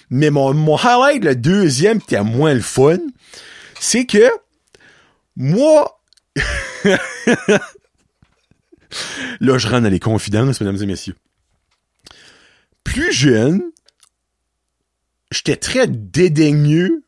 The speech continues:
niveau salle de bain, ok ? Moi, je faisais numéro un partout, parce que je pissais debout, tu sais, comme clairement, toilette à l'école, de haut en arrière d'un arbre,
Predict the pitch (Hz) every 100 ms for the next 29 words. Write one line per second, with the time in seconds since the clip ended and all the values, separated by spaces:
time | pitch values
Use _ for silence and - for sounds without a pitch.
0 | - 117 131 127 165 170 - _ - -
1 | - 143 139 113 98 78 160 _ _ _
2 | - 147 _ - - _ _ - 165 247
3 | - 127 - - - 151 147 175 180 131
4 | 117 135 160 131 113 - 135 165 254 _
5 | _ _ _ _ _ _ _ _ - -
6 | _ - 110 - - 104 - 104 - -
7 | - - 101 98 87 90 _ - 101 117
8 | - 76 80 - 95 101 113 _ _ _
9 | _ _ _ _ _ _ _ _ _ _
10 | _ - 107 107 123 107 107 - 143 143
11 | 143 127 107 113 117 127 113 107 110 113
12 | 107 101 120 135 139 127